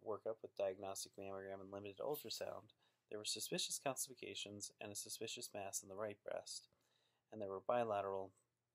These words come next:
benign appearing cysts. On core needle biopsy of the right breast, she was found to have lobular carcinoma in situ and atypical lobular hyperplasia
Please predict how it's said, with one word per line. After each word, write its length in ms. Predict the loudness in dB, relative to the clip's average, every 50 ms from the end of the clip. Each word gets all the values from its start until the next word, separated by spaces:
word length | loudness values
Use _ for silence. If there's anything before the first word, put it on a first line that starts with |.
| _ -8
benign 320 | -4 -2 0 0 0 -2 -4
appearing 440 | -8 -10 -10 -10 -8 -8 -10 -12 -14 _ _ _ _ _ _ _ _
cysts. 600 | -10 -8 -8 -6 -6 -8 -10 -10 -10 -12 -14 -14 -16 _ _ _ _ _ _ _ _ _ _ _ _ _ _ _ _ _ _ _ _ _ _ _ _ _ _ -20 -20 -20 _ _ _ _ _ _ _ _ _ _ _ _ _ _ _ -20 -20 -20 -20 -20 _ _ _ _ _ _ _ _ _ _ _ _ _ 6
On 100 | 6 6
core 260 | 6 4 4 4 4
needle 280 | 4 4 4 2 4 8 12
biopsy 640 | 12 12 12 12 12 10 6 4 0 0 -2 -2 -4 -4 -2
of 140 | -2 -2 0
the 80 | 4
right 240 | 6 6 6 4 4 6
breast, 440 | 8 10 10 10 6 2 -4 -6 -10 _ _ _ _
she 160 | -4 0 2
was 160 | 2 2 2
found 300 | 0 2 2 2 2 0
to 60 | -2 -4 0 4
have 200 | 8 8 8 6 4 -2 0 8
lobular 360 | 12 12 12 12 10 6 4
carcinoma 520 | 4 2 2 2 4 2 2 0 2 2 0
in 80 | 2
situ 460 | 4 4 4 4 2 0 -2 -4 -4 -4 -6 -10 -8
and 120 | -4 0 0
atypical 440 | 0 0 0 -2 -2 -2 -2 2
lobular 380 | 6 6 6 6 6 2 0 0
hyperplasia 760 | 0 -2 -2 -2 -2 -2 0 2 2 2 2 0 0 -2 -2